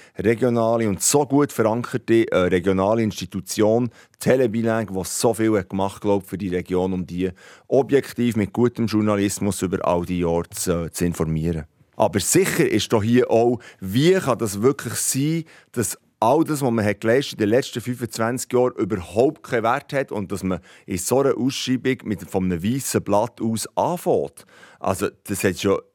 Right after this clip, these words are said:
weit entfernt von jeglichem Menschenverstand, dass das, was man alles hat geleistet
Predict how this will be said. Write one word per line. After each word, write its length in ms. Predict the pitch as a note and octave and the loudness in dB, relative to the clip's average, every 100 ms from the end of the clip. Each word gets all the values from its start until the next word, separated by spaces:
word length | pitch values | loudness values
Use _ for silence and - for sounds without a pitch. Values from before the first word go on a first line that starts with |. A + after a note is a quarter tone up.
| - | -14
weit 340 | F2+ A2+ B2 | -4 -4 -2
entfernt 440 | A2+ F#2 G2+ A#2+ | -4 -2 -4 -2
von 120 | - F2 | -2 0
jeglichem 840 | G2 G#2+ A#2 A#2 G#2+ G2 F#2 E2+ | 0 0 -2 -2 0 -2 -2 -2
Menschenverstand, 1120 | E2 C3+ D3+ E3 C3+ - - A2+ C3+ D#3+ - - - - - | -2 -2 -2 -6 -4 -2 0 0 0 -4 -6 -18 -20 -20 -8
dass 200 | G2+ - | -8 -2
das, 180 | B2+ | -2
was 80 | A#2+ | 0
man 100 | G#2 | 0
alles 300 | E2 A2 C#3 | 2 2 2
hat 120 | A2+ | -2
geleistet 540 | - G#2+ D#3 E3+ C3 | 2 2 4 2 -2